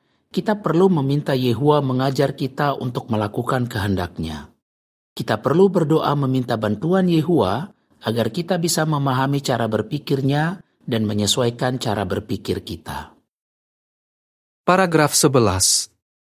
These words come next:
Speaker 2: Pertanyaan. Apa yang Yehua inginkan bagi kita?
Speaker 1: Kalau kita paham cara berpikir Yehua, kita akan mengerti bahwa Dia ingin kita siap menghadapi akhir dunia ini.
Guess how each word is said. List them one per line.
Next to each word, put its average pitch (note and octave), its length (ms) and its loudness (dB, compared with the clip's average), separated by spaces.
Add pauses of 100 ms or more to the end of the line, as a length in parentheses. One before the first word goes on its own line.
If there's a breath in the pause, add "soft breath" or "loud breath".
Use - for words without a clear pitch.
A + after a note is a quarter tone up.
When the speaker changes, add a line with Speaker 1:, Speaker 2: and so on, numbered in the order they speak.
(340)
Speaker 2:
Pertanyaan. C3+ 800 2 (640)
Apa A3 240 6
yang F3+ 240 6
Yehua D3 400 8
inginkan B2+ 480 4
bagi C#3+ 320 2
kita? G3+ 480 2 (1200)
Speaker 1:
Kalau A3 240 6
kita F3+ 320 -2
paham D#3 400 2
cara B2+ 240 0
berpikir D#3+ 560 2
Yehua, C#3+ 640 2 (380)
kita F#3+ 380 2
akan D3+ 160 0
mengerti C3 640 2
bahwa A#2 320 2
Dia C#3+ 320 2
ingin B2 260 0
kita A#2 220 -4
siap F3 480 0
menghadapi A#2+ 560 0
akhir B2 400 -2
dunia F#2 320 0
ini. F2 400 -4